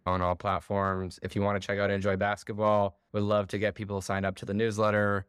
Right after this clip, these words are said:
It's three times a week. It's super fun. A lot of trivia, memes, comedic lens, and the tone. That's at Enjoy B Ball on all platforms.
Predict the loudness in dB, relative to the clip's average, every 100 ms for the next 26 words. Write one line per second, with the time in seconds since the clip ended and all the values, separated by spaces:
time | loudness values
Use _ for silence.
0 | _ -20 -16 -6 -6 -2 -4 -4 -4 -2
1 | -4 -4 -4 -2 -2 0 0 0 -2 -6
2 | _ _ _ -2 0 0 -2 0 2 2
3 | 0 0 2 0 -2 -6 -2 -2 0 -2
4 | 0 0 -2 -2 -2 -2 0 2 2 0
5 | -6 _ -10 -2 -2 -4 -8 -2 -2 -2
6 | _ _ -2 0 2 2 2 0 0 2
7 | 2 4 2 0 -4 0 -2 0 -2 0
8 | 0 0 -2 -8